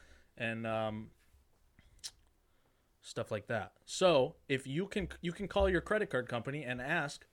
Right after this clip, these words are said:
when they report to the bureau. You can then, l-, I mean, you, if you have a credit card, you get your statement every month.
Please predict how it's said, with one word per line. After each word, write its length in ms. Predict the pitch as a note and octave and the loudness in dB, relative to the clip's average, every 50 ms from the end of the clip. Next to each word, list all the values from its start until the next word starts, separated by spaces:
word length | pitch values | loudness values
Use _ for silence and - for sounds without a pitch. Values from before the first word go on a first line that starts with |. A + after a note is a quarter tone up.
| _ _ _ - | _ _ _ -10
when 220 | G#2+ A#2+ C#3 D3+ D#3 | -4 -2 -2 0 2
they 140 | E3 E3+ F3 | 2 2 2
report 500 | F3 F#3+ F3+ - - D3 C#3+ E3+ - - | 2 0 -2 -2 -2 -2 -2 -2 -4 -6
to 80 | E3+ | -8
the 80 | D#3+ E3+ | -6 -6
bureau. 400 | E3 G3 G#3 G3 C#3 G#2 F#2 - _ _ _ _ _ _ _ _ _ _ _ _ _ _ _ _ _ | -2 0 2 2 2 2 0 -4 _ _ _ _ _ _ _ _ _ _ _ _ _ _ _ _ _
You 160 | - C#3+ D#3 D3+ | -8 -6 -4 -2
can 200 | - D3 C#3 C3+ | -2 0 2 4
then, 320 | C#3+ E3+ G3 G3 F3+ D3 A2+ | 4 4 4 4 0 -4 -6
l-, 240 | A#2+ A#2+ B2 C3+ B2+ A#2+ B2 - - C#3+ | -6 -6 -6 -6 -8 -12 -16 -14 -10 -8
I 60 | C3 | -6
mean, 300 | B2+ B2+ B2 B2 A#2+ A#2 - _ _ _ - | -4 -4 -4 -6 -8 -10 -14 _ _ _ -10
you, 200 | C3 B2+ B2+ - - - C3+ C3 - - | -8 -8 -8 -8 -12 -18 -20 -18 -14 -10
if 140 | B2+ B2 - | -10 -8 -4
you 100 | C#3 B2+ | -2 -2
have 140 | C#3 C#3 | -2 -2
a 40 | C3 | -4
credit 260 | - - D#3 D#3+ D3 | -2 -2 -2 -2 -2
card, 240 | - C3+ C3 C3+ C3 B2 | -2 -2 -2 -2 -2 -6
you 60 | A#2+ | -6
get 200 | A#2+ C3 C3+ C3 | -4 -4 -4 -4
your 120 | B2+ B2 | -6 -8
statement 360 | - - - D#3 E3 C#3 B2+ | -6 -4 -4 -4 -2 -4 -6
every 200 | A#2 A2+ A2 A2 | -6 -6 -6 -6
month. 300 | G#2+ G#2+ A2+ B2+ C#3+ - | -8 -8 -8 -10 -12 -16